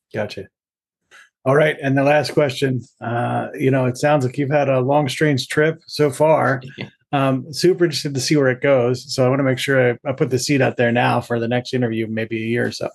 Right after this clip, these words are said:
Speaker 1: Um, but the, the, the thing that I wanna ask you is that in this journey, in this, uh, uh, trip that you've taken to get to where you are, um,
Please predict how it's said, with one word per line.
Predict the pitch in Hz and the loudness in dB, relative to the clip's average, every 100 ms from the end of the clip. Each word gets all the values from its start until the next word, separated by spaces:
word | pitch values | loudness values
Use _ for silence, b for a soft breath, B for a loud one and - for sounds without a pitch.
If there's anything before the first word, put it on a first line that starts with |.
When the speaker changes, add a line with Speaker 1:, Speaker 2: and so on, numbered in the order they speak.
| _ B B B B | _ B B B B
Speaker 1:
Um, | 170 156 147 | 0 2 0
but | 139 156 156 _ - - - | 0 0 -2 _ -16 -14 -2
the, | 160 147 139 135 | 2 4 4 2
the, | 127 131 123 123 | 2 2 2 0
the | 131 127 123 - _ _ _ _ _ | 2 2 0 -6 _ _ _ _ _
thing | - 156 | 0 2
that | 139 | 4
I | |
wanna | 135 131 | 4 2
ask | 131 131 | 2 0
you | 127 123 | 0 0
is | 120 | -2
that | 120 123 104 110 - | -2 -2 -2 -10 -2
in | 151 160 | 2 4
this | 143 127 | 4 2
journey, | - 123 120 117 | 2 2 2 2
in | 120 | 2
this, | 120 - - - | 0 -2 -8 -6
uh, | 113 110 110 104 104 113 - - | -4 -2 -4 -6 -12 -14 -16 -14
uh, | 104 92 - _ - | -14 -14 -18 _ -8
trip | - 127 | -2 -2
that | 123 | -2
you've | 110 | -4
taken | - 120 113 | -4 -4 -4
to | 104 | -6
get | 117 | -6
to | 113 | -4
where | 104 | -4
you | 107 | -2
are, | 110 - B B B B | -2 -4 B B B B
um, | 127 120 120 113 | 0 2 2 0